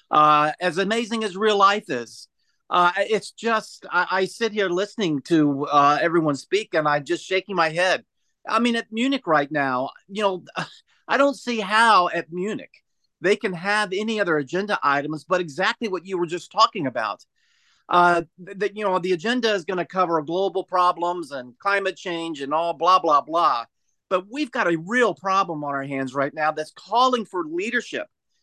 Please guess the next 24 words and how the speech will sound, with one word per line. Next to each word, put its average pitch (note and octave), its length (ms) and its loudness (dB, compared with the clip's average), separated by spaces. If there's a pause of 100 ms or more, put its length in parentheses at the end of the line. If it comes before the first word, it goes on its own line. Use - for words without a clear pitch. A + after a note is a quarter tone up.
(140)
very C4+ 640 4
strong G#3 520 4
leadership, F3+ 580 4 (420)
not G3+ 300 4
people A#3 300 0
running G#3 320 2
around G3 300 0
with F#3+ 120 -10
their F#3+ 120 -6
hair F3+ 280 -4
on F3+ 140 -4
fire, F3 440 -2
not E3+ 240 -4
a G#3+ 60 -4
lot G3 220 -6
of F3+ 60 -8
wheel F#3 280 0
spinning F3 540 -6 (340)
or, E3 480 2
or D3+ 240 0 (200)
hiding A#3 600 -4
under A#3 180 -4
the G#3 120 -8
covers, G#3 640 -4